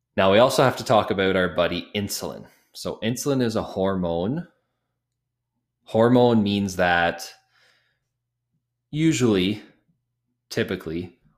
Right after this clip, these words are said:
hormones are released from one location, travel through the bloodstream to act on receptors elsewhere in the body. So they travel long distances. They also often carry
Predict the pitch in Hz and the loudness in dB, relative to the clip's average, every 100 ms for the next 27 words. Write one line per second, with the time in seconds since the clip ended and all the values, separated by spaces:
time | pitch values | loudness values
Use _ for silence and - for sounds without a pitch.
0 | _ - 110 107 104 95 90 90 87 92 | _ 0 2 4 2 2 0 0 -2 -4
1 | - - 85 82 113 135 135 127 127 120 | -6 -6 -6 -2 0 2 0 0 0 -2
2 | - 127 120 - _ - 104 92 92 90 | -2 -6 -6 -10 _ -6 0 0 0 -4
3 | - 87 85 98 104 - - 107 107 110 | -6 -6 -2 2 2 0 -2 0 0 -2
4 | - - _ _ - - 101 - 92 92 | -6 -20 _ _ -10 -6 -6 -2 0 0
5 | - 78 90 87 85 - 85 78 - 85 | -2 -2 0 0 -2 -4 -4 -4 -6 -6
6 | 80 - - - _ _ - 107 107 - | -6 -8 -12 -16 _ _ 0 2 2 0
7 | 98 90 90 85 80 76 78 - - 87 | 0 2 0 -2 -4 -6 -6 -12 -8 -6
8 | 87 - 104 110 95 87 90 87 82 82 | -4 0 2 2 2 4 2 2 -2 -6
9 | - 76 - - - _ 101 107 110 139 | -8 -12 -12 -14 -16 _ 2 4 4 2
10 | 107 101 98 104 92 - - 92 92 101 | 4 2 0 -4 -6 -10 -8 -4 -2 0
11 | 120 143 160 156 | 0 -2 -6 -10